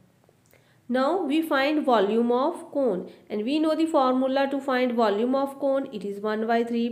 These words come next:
pi R square H. It is equal to one by three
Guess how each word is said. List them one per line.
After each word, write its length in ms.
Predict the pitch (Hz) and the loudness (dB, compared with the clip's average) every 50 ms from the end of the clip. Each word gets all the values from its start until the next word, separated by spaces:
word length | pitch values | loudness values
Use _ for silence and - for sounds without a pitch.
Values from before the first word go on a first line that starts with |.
| 240 - | -2 -2
pi 400 | 220 196 - 202 214 220 220 - - - | -2 0 0 0 -2 -2 -4 -8 -8 -6
R 220 | 202 202 202 196 | -4 -4 -4 -6
square 580 | 196 - - - 190 190 190 185 190 190 185 - - - - | -8 -10 -6 -2 0 0 0 0 -2 -6 -8 -12 -14 -8 -6
H. 380 | 208 202 190 190 190 - - - - _ _ _ _ _ _ _ _ _ _ _ _ _ _ - | -4 -4 -4 -6 -8 -14 -20 -20 -20 _ _ _ _ _ _ _ _ _ _ _ _ _ _ -18
It 80 | 196 | -16
is 100 | 202 208 | -12 -10
equal 220 | 220 214 - 202 190 | -8 -6 -4 -4 -4
to 80 | 190 | -2
one 260 | 185 190 190 190 202 214 | -2 -2 -2 -2 0 2
by 160 | 233 247 254 | 2 2 2
three 400 | 254 285 277 302 349 415 392 | 0 -2 -2 -2 -2 -2 -4